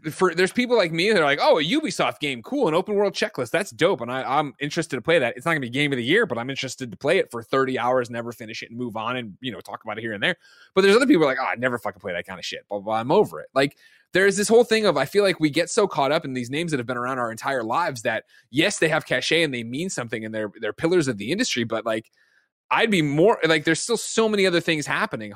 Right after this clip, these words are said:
so many other ideas, uh, so many creative ideas coming from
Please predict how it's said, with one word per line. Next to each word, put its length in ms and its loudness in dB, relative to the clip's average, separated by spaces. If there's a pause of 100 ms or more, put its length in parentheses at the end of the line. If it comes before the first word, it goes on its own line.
so 320 -4
many 180 0
other 160 2
ideas, 400 0
uh, 260 0
so 280 -2
many 140 -2
creative 320 0
ideas 260 -2
coming 300 -6
from 340 -6